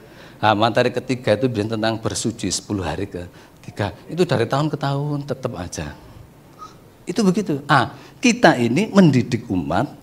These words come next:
bisa kofatil Islamiyah sia-sia. Itu yang harus kita lakukan. Yang kedua, setelah itu ngerti, baru paham Islam, baru kemudian diajak keluar untuk mendakwahkan Islam. Bapak Ibu,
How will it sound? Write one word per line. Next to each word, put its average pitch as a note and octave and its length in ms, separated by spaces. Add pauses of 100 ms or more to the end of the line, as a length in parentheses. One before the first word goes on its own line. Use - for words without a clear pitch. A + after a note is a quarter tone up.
(160)
bisa F3+ 320
kofatil C3 640
Islamiyah F#2+ 640 (240)
sia-sia. - 720
Itu F#2 240
yang D#2+ 240 (560)
harus E2+ 240
kita - 240
lakukan. C#2 240
Yang F#3 280
kedua, D#3 200
setelah F#3 640 (440)
itu D#3+ 240
ngerti, G2+ 640 (320)
baru G#2 540 (180)
paham G2 380
Islam, B2 260
baru A2 240
kemudian G#2+ 240
diajak - 400 (560)
keluar F#2+ 320
untuk B2 240
mendakwahkan F#2 560
Islam. D#2 320 (160)
Bapak G#2+ 300
Ibu, A#2 340